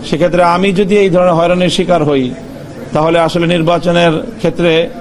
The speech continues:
লেভেল প্লেয়িং ফিল্ড কতটুকু, আহ, থাকবে, আছে, সেটা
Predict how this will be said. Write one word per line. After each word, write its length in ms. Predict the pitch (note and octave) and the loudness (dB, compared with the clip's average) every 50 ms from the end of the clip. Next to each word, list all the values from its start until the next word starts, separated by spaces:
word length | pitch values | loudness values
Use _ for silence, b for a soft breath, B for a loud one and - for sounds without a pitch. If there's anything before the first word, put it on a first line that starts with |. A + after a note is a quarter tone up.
| - - - - - | -14 -14 -12 -6 -2
লেভেল 240 | E3+ D3+ D#3+ E3 E3 | -2 0 2 0 0
প্লেয়িং 360 | D#3+ D#3+ E3 E3+ E3+ E3 D#3 | 0 0 0 0 0 -2 -2
ফিল্ড 280 | A#2+ - E3+ D#3+ D3+ - E3 | -2 0 0 0 0 -2 -2
কতটুকু, 640 | E3 D#3+ F#3 F#3 F3+ F#3+ E3+ F#3+ F#3+ F#3 F#3 F#3 - - B B B B B - | -2 0 0 0 0 0 2 2 2 0 0 -2 -4 -10 B B B B B -4
আহ, 240 | C#3 C#3 C#3+ C#3+ C3+ A#2+ - - | 0 2 2 2 0 -2 -6 -6
থাকবে, 380 | - D#3+ C#3+ C#3 D3 D#3 E3 D#3 | -4 -4 -4 -2 -2 0 2 2
আছে, 420 | D#3 D3+ - - F3 D3+ C#3+ - - - - - - - - - - - | 2 0 0 0 0 0 0 -2 -6 -10 -14 -14 -14 -14 -14 -14 -10 -6
সেটা 260 | - E3 C#3+ D#3+ | -4 -2 0 2